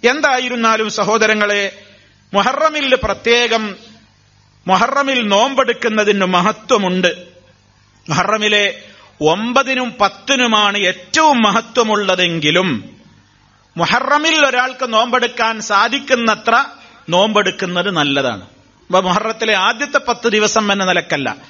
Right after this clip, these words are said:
ഇപ്പൊ ദുൽഹജ്ജിലെ ആദ്യത്തെ പത്ത് ദിവസങ്ങൾക്ക് സൽക്കർമ്മങ്ങൾക്ക് ഏറ്റവും പുണ്യമുണ്ട് എന്ന നിലക്ക് ഒരാൾ വേണമെങ്കിൽ ഒന്ന് മുതൽ ഒമ്പത് വരെ മുഹറമിൽ അങ്ങനെ നോമ്പെടുക്കാർ-, അല്ല, ഷ-, ദുൽഹജ്ജയിൽ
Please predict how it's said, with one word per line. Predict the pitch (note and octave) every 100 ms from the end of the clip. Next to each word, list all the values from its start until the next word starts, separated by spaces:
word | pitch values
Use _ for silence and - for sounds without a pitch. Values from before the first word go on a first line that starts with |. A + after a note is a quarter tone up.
| - -
ഇപ്പൊ | - F#3+
ദുൽഹജ്ജിലെ | F#3 A#3 B3 C4+ C#4 C4+
ആദ്യത്തെ | B3 A#3+ G#3+ B3+ B3+
പത്ത് | A#3+ A3+ A3+ C4+
ദിവസങ്ങൾക്ക് | B3 B3 B3+ B3 B3 B3
സൽക്കർമ്മങ്ങൾക്ക് | A3+ G#3 A3+ C4 B3 B3 A#3+ A#3+ A#3
ഏറ്റവും | A3+ A#3 A3
പുണ്യമുണ്ട് | G#3+ A#3 A#3 A3+ A3
എന്ന | A3 A3
നിലക്ക് | G#3+ G#3+ G#3 G3+ - - - -
ഒരാൾ | F3+ G#3+ A3+
വേണമെങ്കിൽ | A3+ A3 A3+ A3+ G#3+
ഒന്ന് | A3
മുതൽ | A3+ A3 A3
ഒമ്പത് | A3 A3+
വരെ | A3+ A3+ G#3+ - - - - F3
മുഹറമിൽ | F#3 A3+ A#3 A3+
അങ്ങനെ | A3+ A3+
നോമ്പെടുക്കാർ-, | A3+ A#3+ A#3+ B3 A#3+ B3+ C4
അല്ല, | B3 G#3+ F#3+ F#3+
ഷ-, | G3 G3+ - G#3 G#3
ദുൽഹജ്ജയിൽ | F#3 B3+ A#3 F#3 B3 A3+